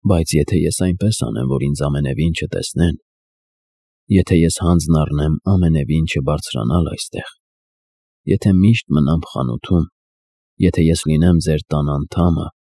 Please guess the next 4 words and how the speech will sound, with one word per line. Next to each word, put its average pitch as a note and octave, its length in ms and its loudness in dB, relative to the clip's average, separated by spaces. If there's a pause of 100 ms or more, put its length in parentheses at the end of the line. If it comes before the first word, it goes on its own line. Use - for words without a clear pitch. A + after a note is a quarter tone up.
(560)
միաժամանակ E2 840 2
և C#2 180 -2
չլինեմ D#2 480 0
այդպիսին, - 560 -8